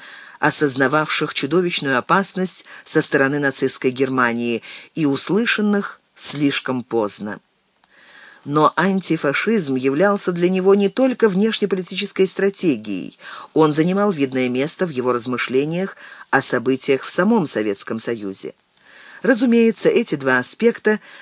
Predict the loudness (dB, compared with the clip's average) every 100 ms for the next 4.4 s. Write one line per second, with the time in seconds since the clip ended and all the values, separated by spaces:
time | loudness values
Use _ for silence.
0 | -8 -4 4 4 4 0 -2 -2 -2 2
1 | 2 2 0 2 2 4 2 4 2 2
2 | -2 -2 0 0 0 -4 -2 -4 -2 -4
3 | -6 -6 -4 -2 -2 -2 -4 -4 -4 0
4 | 0 0 0 -2